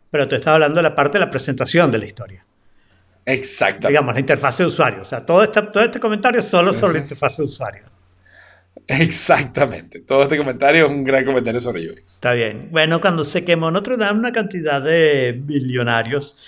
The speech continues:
Speaker 1: <laughs> ofrecieron, este, pagar por las reparaciones y hacer un fondo y bla, bla, bla, bla.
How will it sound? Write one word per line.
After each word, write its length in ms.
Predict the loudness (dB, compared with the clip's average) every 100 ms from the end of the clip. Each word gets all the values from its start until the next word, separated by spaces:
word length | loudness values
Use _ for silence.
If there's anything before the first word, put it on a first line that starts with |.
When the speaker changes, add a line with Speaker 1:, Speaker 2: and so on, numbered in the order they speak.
| -20 -20 _ -4
Speaker 1:
<laughs> 880 | 2 4 4 2 0 -2 -12 -14 0
ofrecieron, 1600 | 0 2 -2 0 2 4 4 4 2 0 -2 -2 -4 -6 -8 -10
este, 460 | -6 -6 -2 0 0
pagar 520 | 0 0 2 0 0
por 100 | -2
las 100 | -2
reparaciones 840 | -2 -4 -6 0 4 4 4 0 -6
y 40 |
hacer 220 | -6 -6
un 100 | -8
fondo 520 | -8 2 2 4 0 -6
y 40 |
bla, 160 | -4 -2
bla, 180 | 0 0
bla, 200 | 0 -2
bla. 280 | -2 -4